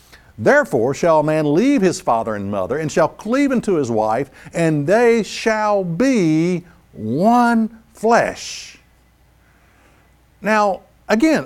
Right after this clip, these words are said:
when we ask the question, okay, what constitutes a marriage? Well, it's one man, one woman, and this marriage institution is found in the Bible. You know, one of the Supreme Court's, uh, m-,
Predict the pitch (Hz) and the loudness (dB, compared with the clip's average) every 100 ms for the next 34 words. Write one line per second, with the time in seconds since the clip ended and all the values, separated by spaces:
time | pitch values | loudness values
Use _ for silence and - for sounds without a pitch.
0 | - 185 226 214 254 302 - - 233 190 | -2 2 2 2 -2 -2 -2 0 0 2
1 | 202 220 185 170 247 285 - - - 226 | 0 0 -2 -2 0 0 -4 -16 -2 0
2 | 220 - 156 - 156 147 - _ - - | 0 -2 -6 -2 0 0 -4 _ -20 -20
3 | - _ 143 127 131 113 78 - - - | -20 _ -2 2 2 2 0 -8 -16 -14
4 | - - _ _ _ _ _ _ _ - | -14 -18 _ _ _ _ _ _ _ -4
5 | 120 117 131 156 170 135 107 113 113 _ | -2 0 0 2 0 -2 -2 -4 -6 _
6 | 98 139 156 123 104 107 127 - _ - | -2 0 4 4 4 0 -2 -10 _ -6
7 | 160 165 196 170 160 269 320 247 - - | 0 2 0 -2 -2 0 2 0 -2 -4
8 | 202 - 147 - 262 262 - 123 123 170 | -4 -4 -8 -2 -2 -2 -4 -10 -6 -8
9 | - - 208 240 151 170 185 - 190 202 | -8 -8 -6 -2 -2 -4 -8 -8 -6 -4
10 | 226 285 196 - _ _ _ - _ - | -2 -2 -4 -8 _ _ _ -20 _ -8
11 | 254 247 214 330 330 - - 247 240 - | 0 4 4 2 0 -4 -4 -2 -2 0
12 | 214 196 165 - - 143 123 107 - _ | 0 0 0 -10 -4 0 2 0 -6 _
13 | _ _ _ 160 | _ _ _ -14